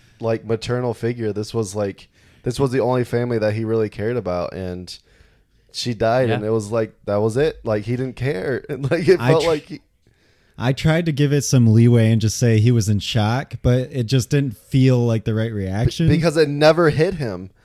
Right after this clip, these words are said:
Speaker 2: Like, okay,
Speaker 1: Yeah,
Speaker 2: you
Speaker 1: 'cause
Speaker 2: can not have
Speaker 1: later,
Speaker 2: shock.
Speaker 1: yeah, it
Speaker 2: Later,
Speaker 1: never
Speaker 2: show
Speaker 1: happened.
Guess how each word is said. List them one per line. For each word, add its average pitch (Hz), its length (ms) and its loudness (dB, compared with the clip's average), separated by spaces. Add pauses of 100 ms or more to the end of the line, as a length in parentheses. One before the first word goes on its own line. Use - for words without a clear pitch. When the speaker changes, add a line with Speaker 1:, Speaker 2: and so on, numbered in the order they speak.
(160)
Speaker 2:
Like, 127 160 0
okay, 131 100 4
Speaker 1:
Yeah, 123 180 6
Speaker 2:
you 131 120 0
Speaker 1:
'cause - 100 6
Speaker 2:
can 135 80 -2
not 143 220 6
have - 140 6
Speaker 1:
later, 135 120 4
Speaker 2:
shock. 139 320 4
Speaker 1:
yeah, 107 180 -2
it 90 60 -8 (400)
Speaker 2:
Later, 123 260 4
Speaker 1:
never 120 120 2
Speaker 2:
show 131 340 2
Speaker 1:
happened. 127 380 -6